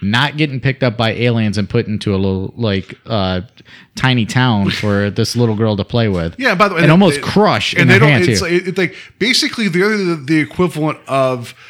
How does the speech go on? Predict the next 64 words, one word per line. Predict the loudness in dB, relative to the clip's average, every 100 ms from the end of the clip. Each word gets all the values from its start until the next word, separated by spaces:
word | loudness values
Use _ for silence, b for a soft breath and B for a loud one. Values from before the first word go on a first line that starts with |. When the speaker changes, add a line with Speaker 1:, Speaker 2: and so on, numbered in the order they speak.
| B -8
Speaker 2:
the | -8
kid | -2 -4 -2
bringing | -2 0 -2 -2
the | -4
goldfish | -2 -2 -2 -2 -2
home | -2 -2 -2 -4
from | -4 -2 -2 -2
the |
county | -4 -4 -4 -4
fair | -4 -2 -2 -2 B
Speaker 1:
Mm. | -4 -4 -2
Speaker 2:
because | -4 -2 -2 -2 -4
they | -4
have | -2 -2 -2
the |
bowl. | -2 0 2 0
There's | -2 -4 -4
no | -2 -2
food. | -2 0 2 0 -2 -6 -6
<laughs> | -6 -4 -2
Like, | 2 2 0 2
have | 0 0
you | -2
noticed, | 0 0
like, | -2 -4 B B
there | 0 2
was | 2
nothing | 0 -2 0 -4
sustainable | -2 -4 -4 -2 0
Speaker 1:
Oh, | 2 2
Speaker 2:
for |
them. | 0 -4 -4
Speaker 1:
drinking | 0 2 2 0
like | 0 0
a | -4
fish. | -2 0 2 0
Is | -2 0
that | 2 4
what | 2 2
the, |
Speaker 2:
<laughs> | 0
Yeah. | 2
Speaker 1:
is | 2
that | 2 2
the | 2
Speaker 2:
Yeah. | 0
Speaker 1:
connected | 2 2 0 -2
Speaker 2:
If | 0 0
that | 0
fish | 2
Speaker 1:
connection? | 2 4
Speaker 2:
hadn't | 2 2
been | 0
drunk, | 0 0 0 -2
it | -2
wouldn't | 0 -2
have |
got | -4 -2
picked | -2 0
up | 0
in |
a | 2
Speaker 1:
Ah. | 2
Speaker 2:
carnival. | 2 2 -2 -6